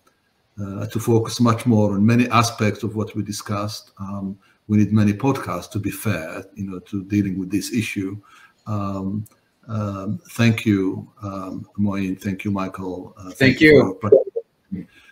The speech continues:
Speaker 1: It's been really a pleasure to have you on this podcast. We'll continue tracking this conflict. We'll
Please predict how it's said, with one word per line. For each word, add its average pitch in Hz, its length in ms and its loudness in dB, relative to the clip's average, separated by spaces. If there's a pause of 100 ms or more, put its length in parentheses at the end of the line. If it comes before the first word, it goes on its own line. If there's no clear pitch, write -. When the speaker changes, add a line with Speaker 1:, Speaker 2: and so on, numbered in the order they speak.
(120)
Speaker 1:
It's 107 200 -10
been 95 360 -4
really 95 560 0
a 95 80 -10
pleasure 101 520 2
to - 120 -8
have 107 260 0
you 90 460 -6
on 95 120 -8
this 90 160 -8
podcast. 95 720 -12 (280)
We'll 110 180 4
continue 123 480 8
tracking 104 400 2
this 98 120 -4
conflict. - 520 -14
We'll 98 100 -6